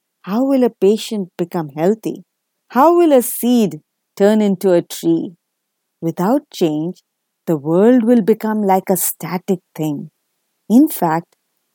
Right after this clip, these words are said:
only a mortal dies. An immortal never dies.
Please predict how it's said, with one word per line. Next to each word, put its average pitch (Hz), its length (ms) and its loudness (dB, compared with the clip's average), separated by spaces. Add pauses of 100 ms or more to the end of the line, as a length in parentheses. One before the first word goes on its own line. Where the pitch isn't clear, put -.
(160)
only 254 400 6
a 247 80 2
mortal 180 580 0
dies. 143 480 -10 (580)
An 269 180 2
immortal 294 600 6
never 233 460 4
dies. 151 560 -8